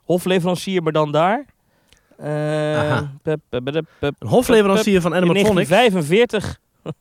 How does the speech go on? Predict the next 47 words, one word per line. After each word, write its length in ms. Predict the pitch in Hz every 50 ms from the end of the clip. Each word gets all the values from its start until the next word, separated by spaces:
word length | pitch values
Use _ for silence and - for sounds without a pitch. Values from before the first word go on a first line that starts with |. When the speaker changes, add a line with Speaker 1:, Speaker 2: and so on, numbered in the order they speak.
| _ _ _ _ _ _ _ _ _
Speaker 2:
Welk, 240 | 131 151 190 175
welk 260 | - 147 151 185 180 -
koningshuis 520 | 202 185 185 185 165 185 175 180 180 -
heeft 220 | 180 175 175 175
er 80 | - 170
een 60 | 165
Speaker 1:
Ja, 60 | 107
Speaker 2:
animatronics 460 | 147 180 170 156 160 175 180 175 180 -
Speaker 1:
maar 100 | - -
een, 60 | -
Speaker 2:
nodig? 200 | - - - 120
Speaker 1:
een, 100 | 165 156
een 80 | 156 151
hertog 340 | 160 180 - 269 262 - -
daar 280 | 202 214 214 180 160
ergens. 380 | 151 170 165 156 143 135 - -
Ik 80 | -
weet 80 | 135 151
niet, 100 | 170 165
heeft 120 | 151 139
ze 60 | 139 131
een 80 | 120
hertog, 340 | 117 120 - 151 139 - -
eh, 80 | 135 131
gehad 220 | - 139 135 -
ergens. 300 | - 110 120 120 117 - _
Speaker 2:
Oké. 360 | 147 160 147 131 135 196 190 -
Speaker 1:
Hans 260 | - 170 214 190 -
Joachim 380 | 185 202 202 190 - - 180 156
Hofman 440 | 151 208 202 - 220 220 247 262
ging 160 | 208 - 180 180
in 60 | 175
negentien 280 | 180 175 - 180 156
vijfenveertig, 760 | 143 175 196 202 185 170 165 165 185 175 165 - 147 - - -
eh, 120 | 123 -
ook 140 | 180 202 -
aan 100 | 196 185
de 60 | 185
slag 400 | - - 202 240 240 - - - _ _ _ _ _ _ _ _ _ _ _ _ _
als 220 | - - 170 156 -
de 100 | 170 156
derde 240 | - 180 165 160
generatie. 600 | 139 165 156 147 147 170 190 196 - 240 262 294 247 -
D-, 20 |
d-, 460 | - 143 139 135 143 147 135 135 131
d-, 160 | - - 147
dat 120 | 139 139